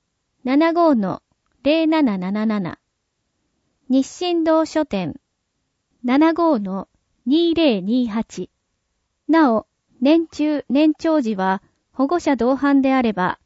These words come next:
有料にて鑑賞できますが、三歳以下のお子さんは、入場をご遠慮ください。ただし、一から三歳の有料託児あり。一人五百円。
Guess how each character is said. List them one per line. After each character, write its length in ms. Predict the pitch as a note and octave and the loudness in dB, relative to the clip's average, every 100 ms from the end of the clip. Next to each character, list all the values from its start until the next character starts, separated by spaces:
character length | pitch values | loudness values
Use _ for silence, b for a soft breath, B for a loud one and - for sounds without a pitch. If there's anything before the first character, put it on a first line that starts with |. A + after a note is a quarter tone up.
| _ - | _ -2
有 240 | C#4 E4 | 2 4
料 200 | D#4 D#4 | 4 6
に 160 | D#4 D#4 | 6 4
て 240 | A3 F#3+ - | 2 -2 0
鑑 240 | C#4 D4 | 2 2
賞 240 | - C#4 | 2 0
で 120 | C4+ C4 | 2 0
き 140 | C#4 | 2
ま 140 | C4+ | 2
す 120 | C#4 A3 | 2 -2
が、 240 | F3+ F#3 _ _ _ | -2 -6 _ _ _
三 300 | - D4+ E4+ | -4 0 0
歳 320 | - E4 E4 | 0 -2 -2
以 140 | D#4+ D#4 | -4 -2
下 140 | D4 | 0
の 120 | B3 | 0
お 60 | A3 | -2
子 120 | A#3 | -8
さ 220 | - A3 | -6 -4
ん 100 | G#3 | -4
は、 240 | G3 F3+ - _ _ A#3 | -4 -6 -8 _ _ -2
入 240 | C#4+ D4+ | 2 2
場 320 | C#4+ C#4 C4 | 0 -2 0
を 140 | B3+ A#3+ | -2 -4
ご 120 | A#3 | -2
遠 220 | C4+ C4+ | 0 0
慮 100 | C4+ | -2
く 120 | - | -4
だ 120 | A#3 | -6
さ 220 | A3+ G#3+ F3 | -6 -8 -8
い。 140 | - _ _ _ _ _ _ _ _ _ _ _ _ | -12 _ _ _ _ _ _ _ _ _ _ _ _
た 100 | E4 | -2
だ 140 | E4+ D#4+ | 0 0
し、 320 | - G#3 - _ _ - | -2 -6 -6 _ _ -4
一 240 | B3+ - | -4 -4
か 140 | - E4+ | 0 2
ら 120 | C#4 | 2
三 260 | - D#4+ D#4 | 2 2 2
歳 280 | B3+ A#3+ | 0 0
の 240 | G3+ F#3+ - _ _ - | -2 -4 -8 _ _ -4
有 260 | C#4+ D#4+ | 0 0
料 200 | D#4+ D#4+ | 2 0
託 300 | D#4+ D#4+ C4+ | 0 0 0
児 140 | G3 G3+ | 0 -2
あ 100 | G3 | -2
り。 200 | - - _ _ _ _ _ _ | -6 -14 _ _ _ _ _ _
一 280 | - E4+ E4 | -8 -2 -2
人 240 | A#3+ - | -2 -6
五 140 | - A3+ | -6 0
百 300 | C#4+ - B3+ | 0 2 -2
円。 200 | F3+ | -2